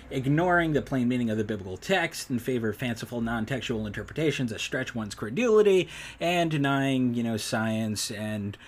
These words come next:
uh, not getting jobs and so on and so forth. In this uncharitable dichotomy,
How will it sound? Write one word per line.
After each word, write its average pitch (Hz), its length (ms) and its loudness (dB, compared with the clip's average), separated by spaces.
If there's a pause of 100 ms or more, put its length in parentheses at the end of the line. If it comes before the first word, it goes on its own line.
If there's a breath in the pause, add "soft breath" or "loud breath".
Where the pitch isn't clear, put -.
(260 loud breath)
uh, 104 400 0 (220)
not 107 240 0
getting 110 280 0
jobs 98 440 -2
and 104 100 -2
so 113 140 0
on 92 100 -4
and 92 80 -8
so 98 180 -4
forth. - 280 -16 (960 loud breath)
In 262 200 4
this 262 200 2
uncharitable 156 720 2
dichotomy, 98 600 -4